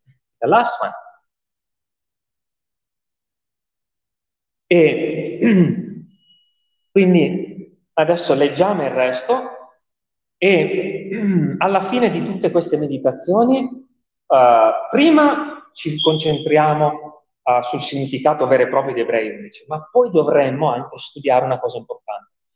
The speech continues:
cioè che il bilanciamento tra chiedere e ottenere, non è questo l'argomento, perché noi non vogliamo seguire la via del Vangelo della prosperità, ok?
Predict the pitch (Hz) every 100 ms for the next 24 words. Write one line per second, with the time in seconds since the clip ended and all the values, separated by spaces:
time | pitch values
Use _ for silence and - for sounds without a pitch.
0 | _ _ _ - 175 - 165 156 156 -
1 | - 220 180 185 185 180 185 208 208 202
2 | 170 160 147 151 151 240 277 - - -
3 | _ - 156 139 - - - 190 196 202
4 | 233 254 254 147 135 131 147 113 101 160
5 | 220 - _ _ _ 113 117 113 113 -
6 | 110 107 110 101 104 - 190 _ _ _
7 | _ _ _ - - - 165 160 170 170
8 | 220 240 190 170 170 165 156 135 139 156
9 | - 135 139 151 135 143 127 127 127 123
10 | 120 120 117 110 - 117 - 98 98 87
11 | - - 107